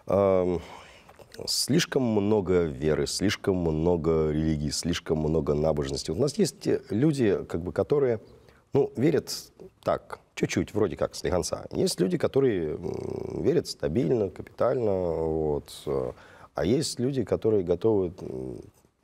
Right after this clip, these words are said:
день и ночь поклоны отбивать, день и ночь, э, молиться, кто-то в монастыри уходить, кто-то по-другому, э, как-то Господу служить, но посвящают целиком и полностью всю свою жизнь Богу.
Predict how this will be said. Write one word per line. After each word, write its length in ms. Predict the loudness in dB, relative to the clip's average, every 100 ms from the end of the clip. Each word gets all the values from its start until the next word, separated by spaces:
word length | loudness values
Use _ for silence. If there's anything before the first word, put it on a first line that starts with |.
| _ _ -14
день 440 | -8 -4 2 4
и 20 |
ночь 260 | 4 2 0
поклоны 380 | -2 2 2 2
отбивать, 580 | 2 2 4 2 -2 -4
день 160 | 0 2
и 40 |
ночь, 380 | 2 0 -6 -4
э, 420 | 0 2 2 0
молиться, 960 | 0 2 2 0 0 4 4 4 2 0
кто-то 560 | -4 -4 0 2 2 2
в 140 | -2 -2
монастыри 440 | -2 -2 0 2
уходить, 520 | 2 2 0 2 -2 -4
кто-то 320 | -2 -2 0
по-другому, 560 | -2 0 4 2 2 -2 -6 -14 0
э, 440 | 2 4 4 2 0
как-то 560 | -4 2 4 4 4
Господу 560 | 0 -2 0 0 0 -2
служить, 340 | 2 2 2
но 60 | 0
посвящают 580 | 0 0 2 2 0 -6 -18
целиком 520 | -8 0 2 4 2 2
и 20 |
полностью 380 | 2 2 -2 -4
всю 140 | -6
свою 240 | 0 2
жизнь 160 | 2 0
Богу. 220 | 0 -2